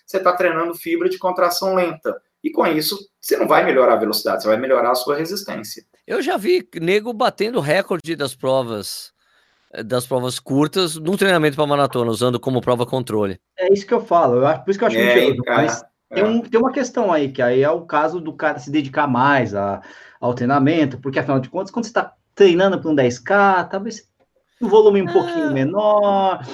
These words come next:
Speaker 3: é, faz só seis tiros de mil e não oito de tiros de mil,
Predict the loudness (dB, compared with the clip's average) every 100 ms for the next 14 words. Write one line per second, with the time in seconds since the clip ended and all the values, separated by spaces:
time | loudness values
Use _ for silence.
0 | -16 -20 -8 2 2 4 4 2 2 4
1 | 4 2 4 4 4 -6 -4 -2 -2 -4
2 | -6 -6 -4 2 4 4 -2 -4 -2 0
3 | -2 -6 -20 -14 -8 -8 -4 -4 -2 -2
4 | 2 6 8 6